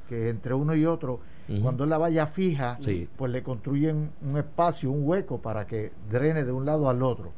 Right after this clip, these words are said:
Speaker 1: En ese lado, yendo en dirección a San Lorenzo, no se afecta, no hay acumulación de agua. Pero cuando uno viene, que ahora lo último es los arbolitos en el centro, al lado de la valla,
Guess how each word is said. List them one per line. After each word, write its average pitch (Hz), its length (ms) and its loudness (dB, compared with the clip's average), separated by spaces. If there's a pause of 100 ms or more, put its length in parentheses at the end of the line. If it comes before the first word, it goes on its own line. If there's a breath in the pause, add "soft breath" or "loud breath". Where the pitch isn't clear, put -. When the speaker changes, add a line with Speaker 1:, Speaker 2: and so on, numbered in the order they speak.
(720 loud breath)
Speaker 1:
En 156 220 2
ese 202 380 0
lado, 196 580 0 (160)
yendo 180 640 0
en 147 120 0
dirección 143 420 0
a 170 40 -2
San 170 200 -2
Lorenzo, 180 500 -2 (360 loud breath)
no 131 300 4
se 233 120 -2
afecta, 120 600 -4 (220)
no 127 140 2
hay 196 120 4
acumulación 165 600 -2
de 135 160 2
agua. 90 280 -4 (600 loud breath)
Pero 151 220 4
cuando 147 300 0
uno 226 400 0 (340 loud breath)
viene, 214 480 2 (420 loud breath)
que 135 140 2
ahora 170 680 4
lo 165 180 0
último 185 640 -2
es 254 120 0
los 339 160 -2
arbolitos 185 800 2
en 214 120 -4
el 202 160 -2
centro, 226 800 0
al 170 180 0
lado 190 320 2
de 214 100 0
la 208 120 4
valla, 208 640 2